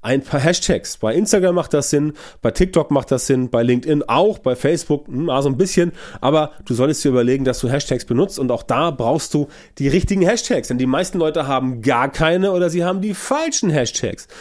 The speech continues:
Und das kann natürlich nicht funktionieren. Beispiel TikTok, wenn du sagst, du willst jetzt, ähm, keine Ahnung, vegane Rezepte machen, was Besseres fällt mir gerade nicht ein, aber das habe ich immer so in meinem, habe ich immer so in meinem,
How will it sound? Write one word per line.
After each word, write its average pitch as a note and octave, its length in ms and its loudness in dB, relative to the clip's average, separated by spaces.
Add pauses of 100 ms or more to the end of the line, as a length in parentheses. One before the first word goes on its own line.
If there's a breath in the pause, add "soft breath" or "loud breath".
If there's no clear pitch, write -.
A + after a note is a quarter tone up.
(240 loud breath)
Und - 120 -2
das B2 220 -2
kann F3 300 0 (220 soft breath)
natürlich C#3 640 0
nicht B2 160 -4
funktionieren. C3 640 0 (280 loud breath)
Beispiel D3+ 360 0
TikTok, - 480 0 (240 loud breath)
wenn C#3+ 120 2
du D3 120 4
sagst, C#3+ 320 2
du C3+ 80 2
willst D3+ 200 0
jetzt, C3+ 320 0
ähm, C3 440 2
keine C3 240 -4
Ahnung, B2+ 340 0 (180)
vegane C#3+ 640 2
Rezepte D3 400 0
machen, F#3 380 0 (300 loud breath)
was - 100 -14
Besseres D3 320 2
fällt D3+ 160 2
mir C#3 80 4
gerade C3 180 2
nicht B2 160 -2
ein, E3+ 280 0
aber C3 140 4
das B2 140 0
habe C#3+ 120 4
ich B2 60 2
immer C3 160 4
so B2 160 2
in B2+ 140 0
meinem, B2 340 0 (240 loud breath)
habe D3+ 140 2
ich C#3+ 80 2
immer C#3+ 160 4
so C3+ 160 0
in C#3 120 2
meinem, B2 380 0